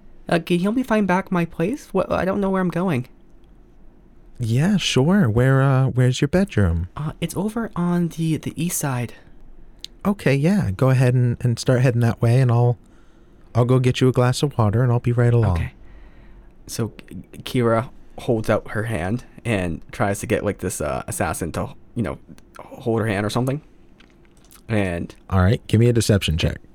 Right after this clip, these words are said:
Speaker 2: with advantage.
Speaker 1: It's rolling once. It's a ten, so that's a thirteen. And then roll a second time.
Speaker 2: Mm-hmm.
Speaker 1: That's a seventeen. That's a twenty with a three. Plus three.
Speaker 2: All right. Uh-oh.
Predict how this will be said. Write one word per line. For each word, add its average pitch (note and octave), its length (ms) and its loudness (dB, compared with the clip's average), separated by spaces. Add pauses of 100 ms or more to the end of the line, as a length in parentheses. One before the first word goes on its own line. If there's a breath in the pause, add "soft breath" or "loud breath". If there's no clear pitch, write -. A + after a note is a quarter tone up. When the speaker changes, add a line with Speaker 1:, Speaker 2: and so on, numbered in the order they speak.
(920)
Speaker 2:
with G2+ 140 4
advantage. G#2 720 2 (1700)
Speaker 1:
It's - 200 -12
rolling G2+ 260 -6
once. F3+ 400 -6 (720 soft breath)
It's - 120 -14
a A2 40 -10
ten, C#3 320 0
so - 120 -6
that's - 80 -6
a - 60 -8
thirteen. D3+ 500 -2 (480 loud breath)
And - 100 -8
then - 160 -10
roll B1+ 160 -10
a B1 60 -10
second B2+ 260 -6
time. D3 280 -2
Speaker 2:
Mm-hmm. G2+ 200 0 (800)
Speaker 1:
That's - 160 -10
a - 80 -2
seventeen. D3+ 640 2 (160)
That's - 140 -10
a - 40 -12
twenty - 340 -10 (500)
with F2 120 -8
a - 20 -14
three. D#2+ 300 -8 (340)
Plus - 160 -8
three. - 140 -6
Speaker 2:
All F2+ 140 2
right. G#2+ 220 4 (1120 soft breath)
Uh-oh. - 1500 -8